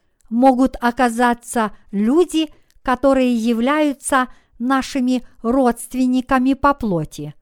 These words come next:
Наша вера должна быть достаточно прочна, чтобы с самого начала воспринимать как чужаков тех, кто, являясь нашими родственниками по плоти,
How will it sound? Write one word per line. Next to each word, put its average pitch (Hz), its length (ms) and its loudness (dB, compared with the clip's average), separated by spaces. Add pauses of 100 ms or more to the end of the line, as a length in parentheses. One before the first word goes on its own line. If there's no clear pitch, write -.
(640)
Наша 247 460 2
вера 226 560 -2 (220)
должна 240 500 0
быть 233 280 -2
достаточно 302 960 -2 (360)
прочна, 285 680 -2 (280)
чтобы 220 480 -2
с - 80 -8
самого 339 580 0
начала 233 640 -4 (400)
воспринимать 262 1040 -2 (400)
как 254 360 -4 (180)
чужаков 269 880 0
тех, - 440 -4 (420)
кто, 277 680 4
являясь 277 800 -2 (300)
нашими 247 500 0
родственниками 226 960 0
по 220 160 0
плоти, 294 640 -2